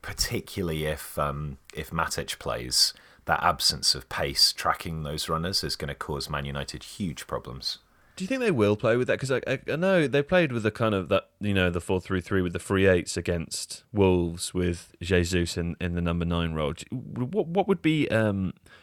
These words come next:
Speaker 2: a factor or a decision that might cause them to go back to,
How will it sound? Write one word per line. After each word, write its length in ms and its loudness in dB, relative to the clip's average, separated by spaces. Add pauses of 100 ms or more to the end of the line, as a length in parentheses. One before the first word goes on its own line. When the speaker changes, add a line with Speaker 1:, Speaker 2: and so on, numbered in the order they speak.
(140)
Speaker 2:
a 80 -2
factor 440 2
or 80 4
a 40 2
decision 380 0
that 80 0
might 200 0
cause 240 -2
them 100 -4
to 100 -4
go 240 4
back 400 -2
to, 580 -2